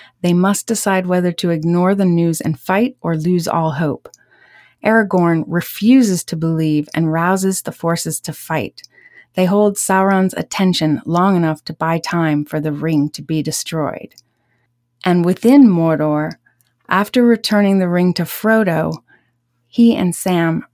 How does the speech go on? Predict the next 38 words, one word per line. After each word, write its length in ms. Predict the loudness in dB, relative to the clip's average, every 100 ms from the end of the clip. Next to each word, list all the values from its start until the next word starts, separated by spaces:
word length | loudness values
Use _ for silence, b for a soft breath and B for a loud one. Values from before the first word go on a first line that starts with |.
| _
head 340 | -4 -2 -4
for 180 | -4 -2
Mount 440 | 0 0 -4 -8 -4
Doom, 540 | 0 2 0 -2 -8 _ _ _ _
disguised 680 | -6 -4 -2 0 0 0 -4
as 140 | -6 -4
orcs. 480 | -2 -2 -6 -14 -18 B B -8
But 140 | -2
when 220 | 2 2
Frodo 520 | 0 0 2 4 2 0
stands 500 | -2 0 0 0 -4
poised 480 | -6 0 0 0 -4
to 60 |
destroy 560 | -4 -4 -4 -2 0 2
the 120 | 0
ring 360 | 0 0 0 -2
in 240 | 0 2
the 60 | 0
fire 500 | -2 -2 0 0 0
of 160 | -2
the 100 | -4
volcano 880 | -2 -2 -4 -2 0 2 2 0 -4 -4
where 180 | -4 -2
it 80 |
was 180 | -4 -6
originally 600 | -4 -4 -2 0 0 0
forged, 680 | -2 -4 -2 -2 -6 -10 -16 B B B
he 120 | 0
must 280 | 2 2 0
decide 480 | -4 0 0 0 2
whether 280 | 2 0
to 120 | -2 -8
part 360 | -2 -2 0
with 140 | -4 -4
the 120 | -2
ring 260 | 2 0
or 180 | 0 0
not. 400 | 2 0 -2 -6